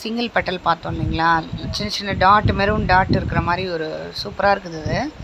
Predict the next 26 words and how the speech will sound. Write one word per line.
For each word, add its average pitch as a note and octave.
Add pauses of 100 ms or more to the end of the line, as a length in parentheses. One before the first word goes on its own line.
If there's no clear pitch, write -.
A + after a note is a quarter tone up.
(480)
எனக்கு G#3
சிங்கிள் B3+
பெட்டல்லாம் G#3
ரொம்ப G3+
பிடிக்கும். F3+ (600)
சீடு C#4+
போட்டு G#3+
நம்ம G3+
வளர்க்கலாம் F#3+
நிறைய F#3 (100)
பிளான்ட், F3+ (220)
அதே G3 (100)
கலர் F3+
வரும்னு F3+
ஒரு E3+ (100)
நம்பிக்கை. E3 (720)
அடுத்தது A3+ (120)
இது A3
வந்து A3 (100)
பாத்தீங்கன்னா, F#3+
இது F#3
என்ன F#3
கலர்? F#3 (160)
ஒன் G#3+ (300)
எயிட்டி - (200)
டூ. G#2